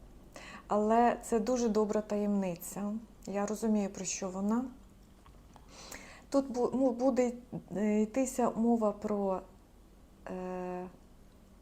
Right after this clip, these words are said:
зброю, якою ми можемо атакувати. Буде, е, ситуація пов'язана із тим.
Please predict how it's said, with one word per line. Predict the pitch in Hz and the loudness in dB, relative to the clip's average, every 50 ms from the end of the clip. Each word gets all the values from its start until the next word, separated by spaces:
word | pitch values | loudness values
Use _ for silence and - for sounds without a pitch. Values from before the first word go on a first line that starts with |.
| - | -14
зброю, | 196 190 196 185 202 202 196 202 240 262 247 233 240 233 220 185 175 175 175 - - - - - - - - - - - - | -12 -10 -6 -4 -2 -2 0 2 2 2 2 2 2 2 2 2 0 -4 -10 -16 -20 -20 -20 -20 -20 -20 -20 -20 -20 -14 -8
якою | 208 202 214 214 208 214 - 233 233 240 240 262 269 262 269 - - | -2 0 0 0 0 -2 -2 0 0 0 2 2 0 0 -2 -4 -4
ми | 208 208 202 | -2 0 0
можемо | 196 196 196 202 202 214 220 226 226 233 233 - - | 0 0 0 -2 -2 -2 -2 -2 -2 -2 -2 -4 -6
атакувати. | - 208 214 - 226 220 220 - - 226 214 208 214 233 233 214 220 - - - 180 175 175 165 - - - - - - - - - - - - - - - - - - - - - - - - - - - - - - - - - - | -8 -8 -6 -6 -6 -8 -6 -6 -6 -6 -6 -2 0 2 2 2 0 -4 -6 -6 -4 -4 -6 -8 -14 -20 -20 -20 -20 -20 -20 -20 -20 -20 -20 -20 -20 -20 -20 -20 -20 -20 -20 -20 -20 -20 -20 -20 -20 -20 -20 -20 -20 -20 -20 -18 -14 -6
Буде, | 202 220 240 220 247 247 247 233 247 - - - - | 0 2 4 6 6 6 6 4 0 -6 -12 -6 -4
е, | 202 202 202 202 202 202 180 - | -2 0 2 2 0 0 -2 -4
ситуація | - - - 220 220 214 208 202 208 220 220 220 226 - - 214 208 202 202 196 196 196 196 196 - - - - - - - - - - - - - - - - - | -6 -2 -2 -2 -2 -2 -2 0 2 2 2 0 -2 -6 -6 -4 -4 -2 -2 -2 -2 -2 -4 -6 -10 -14 -20 -20 -20 -20 -20 -20 -20 -20 -20 -20 -20 -20 -20 -18 -12
пов'язана | - 190 180 185 190 190 190 202 196 202 196 190 196 | -10 -8 -6 -4 -4 -2 -2 -2 -2 -4 -4 -4 -6
із | 185 - - - 196 196 190 - - - - | -8 -8 -8 -6 -6 -6 -6 -6 -12 -12 -6
тим. | - 208 196 180 175 175 | -4 -2 -2 -2 -2 -4